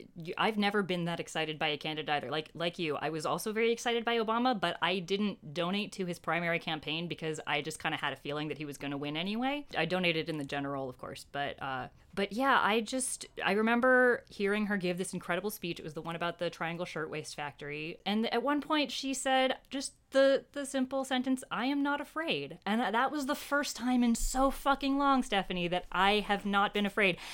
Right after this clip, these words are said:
And I think back on that now, and it's like, oh God, it really feels like if, if our lives are a movie, Elizabeth Warren's exit from the race is like the part of the movie right before the, the dark night of the soul, you know, save the cat beat sheet,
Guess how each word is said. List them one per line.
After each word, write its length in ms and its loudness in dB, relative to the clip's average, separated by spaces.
And 140 4
I 100 6
think 300 2
back 240 8
on 180 6
that 200 6
now, 480 6
and 240 0
it's 240 -2
like, 400 4
oh 280 10
God, 460 2
it 200 6
really 300 2
feels 440 2
like 240 2
if, 280 0
if 200 0
our 140 6
lives 420 2
are 120 2
a 60 2
movie, 560 -2
Elizabeth 520 2
Warren's 560 0
exit 320 -4
from 200 -2
the 100 0
race 320 0
is 240 -6
like 220 0
the 80 -4
part 420 4
of 140 -2
the 80 0
movie 280 0
right 200 4
before 240 0
the, 200 2
the 120 -2
dark 320 0
night 200 2
of 60 -8
the 60 -4
soul, 580 0
you 60 -4
know, 100 -4
save 220 -2
the 60 -8
cat 240 0
beat 180 -6
sheet, 320 -6